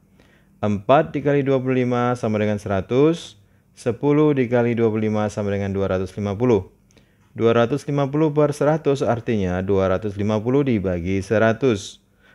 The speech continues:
Hasilnya adalah dua koma lima nol dalam bentuk pecahan desimal atau dua koma lima saja. Kita menuju ke F, dua belas koma tiga dibagi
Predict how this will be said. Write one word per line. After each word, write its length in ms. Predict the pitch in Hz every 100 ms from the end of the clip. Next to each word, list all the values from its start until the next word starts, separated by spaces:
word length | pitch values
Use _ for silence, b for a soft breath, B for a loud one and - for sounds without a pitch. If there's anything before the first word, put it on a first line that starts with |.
| b
Hasilnya 560 | 95 90 110 110 117
adalah 400 | 101 95 104 131 - _ _ -
dua 400 | 101 113 120 110
koma 400 | 110 104 107 110
lima 400 | 104 98 98 -
nol 400 | 107 120 127 113
dalam 240 | 101 95
bentuk 480 | 92 85 107 107 - -
pecahan 400 | 90 98 95 98
desimal 400 | 92 110 113 98
atau 240 | - 85 104
dua 160 | 98
koma 240 | 95 101 101
lima 240 | 101 98
saja. 400 | 95 90 87 73 - _ _ _ _ _ _ _ b b b b b b b b b b -
Kita 240 | 139 175
menuju 320 | 185 170 175
ke 80 | 160
F, 320 | 139 170 175 131
dua 240 | 127 139
belas 400 | 135 131 139 151
koma 400 | - 147 139 139
tiga 480 | 131 139 123 104 101
dibagi 880 | 95 107 113 101 113 110 104 127